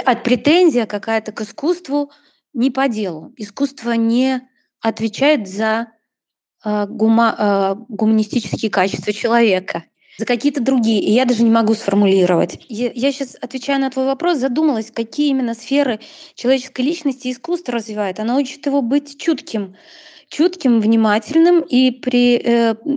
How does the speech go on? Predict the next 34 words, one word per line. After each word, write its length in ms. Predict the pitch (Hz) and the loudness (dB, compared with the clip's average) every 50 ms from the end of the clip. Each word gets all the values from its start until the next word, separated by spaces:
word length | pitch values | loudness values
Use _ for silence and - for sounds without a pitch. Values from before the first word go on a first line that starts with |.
| - - | -2 0
развивать 460 | 240 254 220 226 254 294 302 302 - | 0 2 2 4 4 4 4 2 0
спектр, 380 | - - 277 277 285 - 247 | 0 -2 -2 -2 0 -2 0
эм-, 160 | 240 240 240 - - - _ - | 0 0 -2 -4 -12 -16 _ -2
эмоциональный 560 | 233 247 254 - 277 285 277 240 190 190 185 | 0 0 0 2 2 2 4 2 2 0 -4
спектр. 460 | 185 - - 180 170 - - 175 - _ _ _ _ _ _ _ _ _ _ _ _ _ _ - | -6 -4 -6 -6 -6 -6 -10 -16 -16 _ _ _ _ _ _ _ _ _ _ _ _ _ _ -4
Вот 100 | - 208 | -2 0
быть 200 | 202 262 - - | 0 0 0 0
чувствительным 840 | - - 302 294 - 285 285 247 - - - 208 190 185 175 - - _ _ _ _ _ _ _ _ _ _ _ - | 0 -2 -2 0 2 0 0 0 0 -6 -14 -14 -12 -12 -12 -12 -14 _ _ _ _ _ _ _ _ _ _ _ -14
к 80 | - - | -8 -2
разного 420 | 233 233 254 254 247 233 226 226 226 | 0 0 0 2 0 -2 -2 0 0
рода 520 | 247 254 247 214 233 220 214 208 196 - - - 214 - | 0 0 0 0 0 0 0 -2 -4 -6 -10 -14 -14 -8
проявлениям 480 | - 220 226 208 226 240 233 240 233 233 | -4 -2 -2 0 2 2 2 2 2 2
мира. 440 | 240 247 240 226 196 180 175 - - _ - - - - - - - | 4 2 2 2 0 -2 -6 -8 -10 _ -20 -20 -20 -20 -14 -6 -6
И 80 | 240 - | -4 -2
человек, 340 | - 254 262 277 269 269 | 2 4 4 4 4 2
который, 540 | 285 262 247 247 - 269 262 262 254 240 226 226 - | 0 -2 -2 0 2 2 2 4 2 2 0 0 -2
э, 160 | - 220 220 | -2 -2 -2
знаком 420 | 208 202 220 220 214 - 311 359 381 | -2 -2 -4 -4 0 0 0 0 0
с 60 | - 269 | 0 -2
искусством 420 | 240 - - 247 233 - 226 214 | -6 -4 -6 -8 -6 -6 -6 -6
больше 460 | 190 202 233 277 302 285 - - 247 | -2 0 2 2 2 0 -2 -4 -4
и 40 | 220 202 | -4 -4
впускает 420 | - - 214 - - 233 226 226 | -6 -10 -8 -2 0 -2 0 0
его 100 | 214 220 | 0 0
очень 260 | 220 214 - - - 208 | 0 0 -2 -2 -2 0
много 220 | 226 302 302 311 | 2 2 2 2
в 40 | 294 | 0
свою 220 | - - 240 240 | -2 0 0 0
жизнь, 300 | 220 220 220 202 208 190 190 | 2 0 -2 -2 -2 -4 -4
он, 140 | 202 202 - - - - - - - - | -6 -6 -8 -12 -20 -18 -20 -16 -6 -2
наверное, 400 | 220 220 214 247 269 269 254 233 | 0 2 4 4 4 4 4 2
обладает 400 | 220 220 233 214 226 247 247 214 | 2 0 -2 0 0 0 0 2
большей 360 | 208 240 254 240 - 240 233 | 2 0 0 0 0 -4 -4
эмпатией. 680 | 226 226 - - 240 202 185 - - - 165 170 180 | -4 -6 -2 0 0 0 0 -4 -8 -10 -10 -10 -10